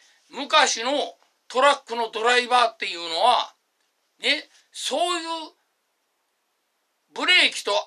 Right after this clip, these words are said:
アクセルの踏み方、ね。いつも私がね、言うの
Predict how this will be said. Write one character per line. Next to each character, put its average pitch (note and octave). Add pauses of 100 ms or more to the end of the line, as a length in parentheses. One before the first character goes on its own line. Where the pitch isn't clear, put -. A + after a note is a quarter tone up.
(120)
ア A3+
ク -
セ D#4
ル C4+
の C#4+
踏 B3
み A#3+
方、 C4 (920)
ね。 B3 (760)
い G3+
つ A#3
も C4+
私 A3
が G3
ね、 B3
言 F#3+
う G3+
の G3+